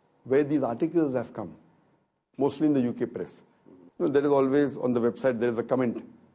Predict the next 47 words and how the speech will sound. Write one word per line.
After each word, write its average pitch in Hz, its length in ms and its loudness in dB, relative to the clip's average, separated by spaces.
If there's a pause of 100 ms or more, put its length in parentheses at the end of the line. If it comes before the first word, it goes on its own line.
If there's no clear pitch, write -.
(160)
page 117 160 2
where 120 120 2
you 113 40 0
can 123 140 -2
give 127 100 0
your 123 100 2
comments. 98 420 -8 (420)
So - 80 2
most 196 380 2
of 302 120 2
the 233 100 2
comments, 139 380 -2
more 170 180 2
than 214 180 2
ninety-five 269 520 2
percent, 131 360 -4 (500)
all 269 280 4
of 247 140 2
them 196 160 2
are 185 80 4
saying 170 480 2 (400)
that 151 520 0
what 156 360 0
the 165 60 4
U 160 120 2
K 190 160 2
government 160 400 2
has 139 160 2
done, 139 340 0 (220)
they - 80 -2
totally 139 300 -2
disagree 113 300 -4
with 90 180 -10
it. - 80 -18 (600)
Because 190 220 4
these 240 160 2
people 254 260 0
have 254 100 4
seen 403 200 2
me 403 60 4
on 359 80 4
the 262 80 2
television. 113 440 -2 (220)
They 170 80 -12
said, 262 140 0
"How 277 280 4
could 240 400 0